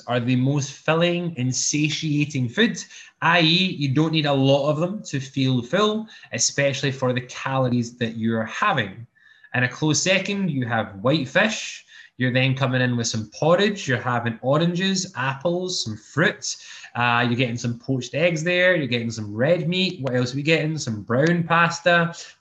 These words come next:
popcorn, butter. Notice how sort of low down, like, chocolate bar is, potato, ice cream, French fries, naturally, like, white bread, like, muesli, salted peanuts. So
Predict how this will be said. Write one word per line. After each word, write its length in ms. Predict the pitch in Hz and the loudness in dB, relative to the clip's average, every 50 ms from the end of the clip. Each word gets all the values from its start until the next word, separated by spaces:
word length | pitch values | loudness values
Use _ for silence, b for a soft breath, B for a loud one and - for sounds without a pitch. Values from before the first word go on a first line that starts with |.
| B | B
popcorn, 800 | - - 165 170 170 - - - 175 175 175 175 175 170 160 123 | 0 2 4 4 2 2 2 4 6 8 8 6 6 4 4 2
butter. 580 | - 147 151 151 - 185 185 180 175 165 165 B B B B B B | 2 0 0 0 2 2 4 4 4 2 0 B B B B B B
Notice 380 | 156 185 202 208 202 202 202 | 0 2 2 2 0 0 -2
how 320 | - - 202 202 196 190 180 | 0 2 2 4 4 4 2
sort 280 | 180 - 185 175 147 | 2 2 2 4 4
of 80 | 151 147 | 4 2
low 340 | 147 143 139 151 156 156 151 | 2 2 2 2 4 4 4
down, 460 | 147 151 156 156 156 156 151 151 131 | 4 6 6 6 6 6 4 2 0
like, 140 | 117 113 - | -2 -4 -8
chocolate 440 | - - 147 151 156 - 147 127 | -8 -4 -2 -2 -2 -2 -4 -4
bar 460 | 123 143 147 147 147 143 147 147 147 147 | -2 0 2 4 4 4 4 4 4 2
is, 140 | 147 135 | 2 0
potato, 800 | - - 113 110 - - 143 147 135 139 147 147 147 143 - - - | -4 -8 -12 -8 -4 -2 0 0 0 0 0 0 0 0 -2 -6 -8
ice 240 | 135 143 151 151 151 | -4 -2 -2 -2 -2
cream, 280 | - - 143 143 139 131 | -2 -4 -2 -2 -2 -2
French 300 | 131 139 139 143 135 135 | 0 0 0 0 0 -2
fries, 460 | 147 147 143 143 143 139 127 117 117 | -2 0 2 2 2 0 -2 -4 -2
naturally, 640 | 123 135 143 151 135 127 - - 147 147 143 139 139 B B B B B | 0 0 0 0 0 -4 -4 -2 0 0 0 -2 -4 B B B B B
like, 240 | - 117 117 - - - 123 110 | -2 -2 -2 -4 -6 -12 -6 0
white 300 | 120 143 165 170 - - | 2 4 4 4 2 2
bread, 580 | 139 135 135 143 143 143 143 139 139 139 135 - - | 2 2 4 4 4 4 4 2 2 2 0 -4 -6
like, 240 | 110 113 110 - | -6 -6 -6 -8
muesli, 920 | - 110 107 127 143 151 151 143 127 139 147 147 147 143 143 139 135 - - | -8 -4 0 2 4 4 4 4 2 2 2 2 4 4 2 2 -2 -4 -6
salted 520 | - - 135 143 151 147 - 147 131 - | -4 0 2 2 2 0 -2 -4 -8 -6
peanuts. 760 | - - 147 147 147 147 147 143 143 - - - - - _ _ _ _ _ _ _ _ _ _ _ _ - - - | -4 -2 0 2 2 2 2 0 -2 -6 -8 -8 -8 -12 _ _ _ _ _ _ _ _ _ _ _ _ -20 -20 -12
So 380 | - - 190 190 175 170 - | -6 -2 0 0 0 0 -2